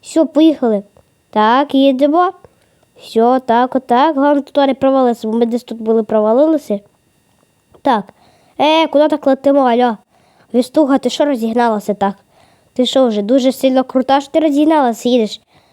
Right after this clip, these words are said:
Думаєш, що ти не втонеш, так? Ми ще можемо тонути у будь-який момент, Веста. Ти не знаєш, що, що це за Кар Симулятор два, що він може у будь-який момент, не знаю, або його вибити може, або просто він може провалити скрізь карту, і все.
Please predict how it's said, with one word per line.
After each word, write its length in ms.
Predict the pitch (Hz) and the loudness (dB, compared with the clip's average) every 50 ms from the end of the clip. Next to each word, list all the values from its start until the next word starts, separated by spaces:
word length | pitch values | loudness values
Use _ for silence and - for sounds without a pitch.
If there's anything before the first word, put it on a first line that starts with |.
| _ _ _ _ - | _ _ _ _ -2
Думаєш, 320 | 254 254 262 254 247 - | 0 2 2 2 0 -2
що 120 | - 247 | -4 -8
ти 180 | 233 - 240 247 | -4 -2 0 2
не 100 | 254 262 | 2 2
втонеш, 420 | 254 - 269 254 226 202 202 - | 0 0 0 0 0 -2 -4 -4
так? 280 | - 254 233 208 - - _ _ _ _ _ _ _ _ _ _ | -2 -2 -2 -2 -4 -8 _ _ _ _ _ _ _ _ _ _
Ми 120 | 233 254 | -2 -2
ще 140 | 269 - 330 | -2 0 0
можемо 260 | 339 392 392 392 359 | 0 2 2 0 0
тонути 380 | 370 - 381 381 392 381 - 359 | 0 2 2 2 2 2 2 2
у 80 | 349 349 | 2 2
будь-який 300 | 330 339 302 349 359 339 | 2 2 2 2 4 4
момент, 440 | 349 349 349 349 330 294 - - | 4 4 4 4 2 0 -2 -2
Веста. 420 | 269 294 302 294 294 - - 190 180 - _ _ _ _ _ _ | 0 0 0 0 -2 -2 -4 -4 -4 -6 _ _ _ _ _ _
Ти 120 | - 254 | -4 -2
не 160 | 247 277 285 269 | 0 2 2 2
знаєш, 280 | 294 320 339 339 339 | 2 2 2 2 0
що, 180 | - - 302 302 302 - - - _ _ _ | 0 0 -2 -2 -2 -8 -20 -20 _ _ _
що 180 | - - - 311 | -8 -2 -2 0
це 140 | 269 285 285 | 2 2 2
за 100 | 277 277 | 0 0
Кар 220 | 277 - 294 294 | 0 -2 -2 -4
Симулятор 600 | - - 285 269 285 285 302 311 302 302 294 269 | -2 -2 0 2 2 2 2 0 0 0 0 0
два, 280 | 254 220 233 277 311 349 | 0 0 -2 0 0 -2
що 240 | - - 311 285 285 - - - - _ _ _ _ - | 0 -2 -2 -2 -2 -6 -12 -20 -20 _ _ _ _ -2
він 160 | 262 302 302 | 0 0 2
може 260 | 302 320 339 302 285 311 | 2 0 0 2 2 2
у 20 | |
будь-який 320 | 285 294 285 254 330 330 | 2 2 4 4 4 4
момент, 440 | 311 320 311 320 311 277 240 226 214 | 4 2 2 2 2 0 0 -2 -4
не 140 | 214 226 226 | -6 -6 -2
знаю, 220 | 226 254 240 214 | -2 0 0 2
або 340 | 208 220 240 240 269 269 254 | 2 0 0 0 0 0 0
його 280 | 240 240 226 269 254 240 | 0 0 0 0 0 2
вибити 460 | 226 233 254 262 285 311 285 311 320 | 2 2 2 2 0 0 0 0 0
може, 380 | 330 320 320 320 311 311 311 - | 2 2 0 0 0 0 0 0
або 300 | - 247 254 247 262 254 247 - - _ _ _ _ _ _ | 0 0 0 0 0 -2 -2 -4 -10 _ _ _ _ _ _
просто 280 | - 269 294 269 - | -2 -2 0 0 0
він 80 | 262 262 | 0 2
може 220 | 277 285 254 277 | 2 0 0 -2
провалити 540 | 233 - 240 254 254 247 233 220 220 214 - | -2 0 0 0 0 0 0 -2 -4 -6 -8
скрізь 600 | - - - - - 262 262 269 262 269 - - _ | -12 -20 -20 -6 -2 0 0 0 -2 -4 -10 -18 _
карту, 360 | - - 220 208 202 - 202 | -6 -4 -4 -4 -4 -2 -2
і 120 | 202 240 311 | 0 0 0
все. 420 | 311 - - - - 233 240 233 | 0 -2 -6 -4 -2 0 0 -2